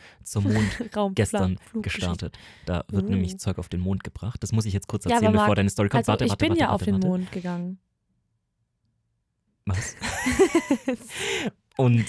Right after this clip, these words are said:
Speaker 1: die, der erste kommerzielle Flug zum Mond. Und da haben die jetzt allerlei Gerümpel mitgenommen, was die da so abladen wollen. Unter anderem halt
Speaker 2: Gerümpel.
Speaker 1: auch einfach Asche von Verstorbenen, die da oben dann
Speaker 2: What?
Speaker 1: verteilt werden will.
Speaker 2: Wie
Speaker 1: Weißt du,
Speaker 2: teuer muss das denn sein,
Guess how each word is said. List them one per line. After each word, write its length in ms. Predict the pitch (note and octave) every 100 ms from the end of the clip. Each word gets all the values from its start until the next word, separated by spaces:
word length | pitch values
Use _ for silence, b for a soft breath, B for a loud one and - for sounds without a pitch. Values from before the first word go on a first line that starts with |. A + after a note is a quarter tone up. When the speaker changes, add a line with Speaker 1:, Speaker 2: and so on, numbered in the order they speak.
| - B2
Speaker 1:
die, 100 | F#2
der 200 | - G2+
erste 220 | B2+ A#2+
kommerzielle 440 | B2+ A#2 - G2+
Flug 280 | - A2 -
zum 140 | G2
Mond. 400 | G2+ G2+ F#2+ C#3+ B B B
Und 260 | - G2+ F#2+
da 100 | F#2
haben 140 | A#2
die 80 | G#2+
jetzt 160 | F#2+ -
allerlei 240 | G2 F#2+
Gerümpel 400 | F#2+ F#2 A#2 G2
mitgenommen, 460 | G2+ - F#2+ F2+ F2+
was 120 | F#2
die 80 | D2
da 100 | F2+
so 120 | G#2
abladen 440 | - F2+ F#2 F2+ F2+
wollen. 260 | F2+ C3 B B _
Unter 240 | A#2 A#2
anderem 420 | - C#3+ G2 G2+ G#2
halt 140 | G2+
Speaker 2:
Gerümpel. 180 | G3+ _ _ _ -
Speaker 1:
auch 380 | F#2+ G2 - _ -
einfach 500 | G2 F#2+ G2+ - _ _ _
Asche 260 | - G#2 G#2
von 180 | - F#2+
Verstorbenen, 640 | - - - - - - -
die 80 |
da 120 | - -
oben 260 | E3+ E3
dann 120 | E3+ F#3+
Speaker 2:
What? 60 | G3 G3
Speaker 1:
verteilt 180 | - -
werden 180 | - -
will. 120 | - F#3
Speaker 2:
Wie 200 | G3 G3 - -
Speaker 1:
Weißt 140 | C3
du, 40 |
Speaker 2:
teuer 280 | A3 C4 A3+
muss 260 | G#3 G#3 -
das 260 | F#3+ F#3+
denn 260 | - F#3 F3+
sein, 840 | - F#3 G3 F#3 E3+ E3+ F3 G3